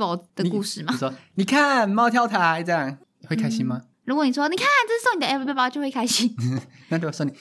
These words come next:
Speaker 2: ：“你看，这送你的猫跳台。”
Speaker 1: 关我屁事，我又不会送到猫跳台。
Speaker 2: 然后我们就为了这件事情，他就跟我，他就大骂我，因为他觉得他被欺骗了。
Speaker 1: 他觉得他是被，不被尊重吧？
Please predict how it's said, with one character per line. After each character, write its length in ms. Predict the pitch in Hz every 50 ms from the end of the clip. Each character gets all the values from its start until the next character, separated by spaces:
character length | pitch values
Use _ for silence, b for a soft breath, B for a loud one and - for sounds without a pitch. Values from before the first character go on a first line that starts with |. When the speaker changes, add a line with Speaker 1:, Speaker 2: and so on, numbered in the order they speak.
| B B
Speaker 2:
：“你 80 | 196
看， 320 | 185 - 285 277 269 240 220
这 80 | 247
送 160 | 240 - 247 214
你 80 | 185
的 400 | 160 156 156 147 139 - - - _
猫 100 | - 147
跳 140 | 160 156 180
台。” 420 | 170 147 123 110 107 107 113 123 _ _ _ - -
Speaker 1:
关 120 | - 320
我 60 | 294 254
屁 160 | 247 320 320
事， 160 | 320 - 311
我 120 | 233 226
又 60 | 247 262
不 60 | 233
会 100 | 262 339
送 160 | - 254 220
到 80 | 226 240
猫 140 | 226 214
跳 160 | 247 254 214 226
台。 240 | 233 - - - - _ _ _ _ _ _ -
Speaker 2:
然 120 | 120 120
后 360 | - 147 143 135 127 127 - -
我 60 | -
们 120 | 101 98 101
就 140 | 135 135
为 240 | 139 139 147 139 127
了 60 | 107
这 160 | 95 - 131 123
件 120 | 127 123
事 140 | 117 120 123
情， 180 | 107 - 98 87
他 120 | 90 107
就 80 | 113 117
跟 160 | 117 113 98
我， 160 | 92 87 90 - _ _ _ _ _ _ _ _ _
他 100 | - 120
就 80 | 120
大 420 | 131 131 - - 143 107 95 87 87
骂 320 | 98 113 117 101 87 - -
我， 280 | - - - - - _ _ _ -
因 120 | 123 123
为 60 | 123 -
他 120 | 131 120
觉 80 | 117 117
得 60 | 107
他 80 | 110 107
被 120 | 107 113
欺 260 | - - - - 87
骗 220 | - - 107 85 -
了。 80 | - - _ _ _ _ -
Speaker 1:
他 140 | - 440 466
觉 60 | -
得 60 | 349
他 120 | 330 320 311
是 60 | 269
被， 80 | 302 269
不 180 | - - 214
被 140 | 214 254 247
尊 240 | 247 - 196 185 190
重 180 | 185 - - - -
吧？ 80 | -